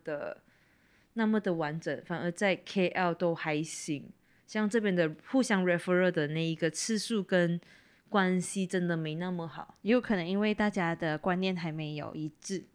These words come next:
Speaker 1: 对，就是大家互相不理解啦，不了解，
Speaker 2: 嗯。
Speaker 1: 不了解彼此。
Speaker 2: 很好，很好。
Speaker 1: 嗯，嗯。
Speaker 2: 我们努力一下这个，
Speaker 1: 这个我们一定要一起努力。
Speaker 2: 好好计划一下。是。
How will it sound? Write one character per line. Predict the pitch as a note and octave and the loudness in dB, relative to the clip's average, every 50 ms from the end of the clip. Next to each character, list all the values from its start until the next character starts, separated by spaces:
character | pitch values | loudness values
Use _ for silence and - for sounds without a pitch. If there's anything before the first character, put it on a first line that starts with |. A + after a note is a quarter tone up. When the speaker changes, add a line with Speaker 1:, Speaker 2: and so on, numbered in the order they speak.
| _ _ _ - | _ _ _ -2
Speaker 1:
对， | G#3+ E3+ - - - | 0 0 0 0 -2
就 | - G#3+ | -2 -2
是 | G#3 G3 | 2 4
大 | A3 G#3 | 4 4
家 | F#3+ F#3+ E3 D#3+ | 6 6 4 4
互 | D#3 - - B3 | 2 2 0 2
相 | G#3+ G3+ F3 F3+ | 4 4 4 4
不 | G3+ | 4
理 | G#3+ F3+ D#3 D3 | 2 2 0 -2
解 | - D#3 G2+ | -2 -4 -4
啦， | E2 - - - _ _ | -4 -4 -8 -12 _ _
不 | - G#3+ | 0 4
了 | F#3 D#3 D3+ | 4 6 6
解， | F#3 F#3 F3+ - F3 | 4 4 2 0 0
Speaker 2:
嗯。 | E3+ E3 D#3+ D3+ C#3+ C#3+ D#3 - | -2 -4 -6 -8 -10 -12 -8 2
Speaker 1:
不 | - C#4 | 4 6
了 | B3 F3+ F3 F3+ | 6 8 6 6
解 | F3+ E3+ D3+ | 4 2 2
彼 | D3+ D#3+ D#3 D3+ | 0 -2 -4 -4
此。 | - - - C3 - - _ _ _ _ _ _ _ _ _ _ | -6 -8 -10 -10 -12 -14 _ _ _ _ _ _ _ _ _ _
Speaker 2:
很 | _ - E3 D3+ | _ -12 -12 -10
好， | D3+ D3 | -4 -4
很 | G#3 G3+ D3 G3 F#3+ | -2 -2 0 0 0
好。 | F3+ E3 | 0 -2
Speaker 1:
嗯， | D3+ C#3+ | -4 -6
嗯。 | - - - _ _ | -10 -14 -18 _ _
Speaker 2:
我 | - | -8
们 | E3+ F3 F#3 F#3+ | -4 -2 -2 0
努 | F#3+ F3 D3 D#3+ | -2 -2 -2 -4
力 | D#3+ F3+ F3+ E3+ | -4 -4 -4 -4
一 | E3 | -4
下 | - G3 E3+ | -4 -4 -4
这 | D#3 D#3 D#3+ D#3 | -4 -4 -6 -6
个， | C#3 - - - _ _ - | -6 -8 -10 -16 _ _ -2
Speaker 1:
这 | - F3+ | 0 2
个 | G#3+ G#3+ | 4 4
我 | F#3+ | 4
们 | F3 F3 | 4 4
一 | E3+ | 4
定 | E3 F3 | 4 2
要 | F#3 F3+ F#3+ | 2 4 2
一 | |
起 | F#3 E3+ F3+ | 2 2 0
努 | E3+ D#3+ D3+ C#3+ | 0 0 0 -2
力。 | D3+ E3 D#3+ | -2 -2 -4
Speaker 2:
好 | - | -6
好 | |
计 | |
划 | |
一 | |
下。 | C#3+ - - - - | -8 -14 -20 -20 -20
是。 | - - F#3+ F3+ D#3+ D3+ D3+ D#3 | -14 -10 -8 -6 -6 -6 -8 -10